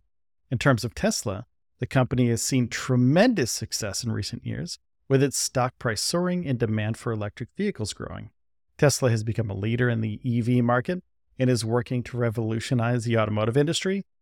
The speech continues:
with a sustainable and environmentally friendly vehicles. SpaceX is making great strides in the aerospace industry,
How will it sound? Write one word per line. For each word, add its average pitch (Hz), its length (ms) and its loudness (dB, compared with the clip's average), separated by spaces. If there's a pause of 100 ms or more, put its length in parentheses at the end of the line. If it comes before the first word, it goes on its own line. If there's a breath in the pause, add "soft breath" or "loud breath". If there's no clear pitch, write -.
(160)
with 143 100 6
a 156 60 4
sustainable 170 680 2
and 170 140 2
environmentally 131 680 4
friendly 117 640 0 (140)
vehicles. - 580 -2 (420)
SpaceX - 840 0
is 135 280 0
making 135 460 2
great 117 500 0
strides 127 560 4
in 127 60 4
the 127 80 4
aerospace 131 540 2
industry, 156 500 0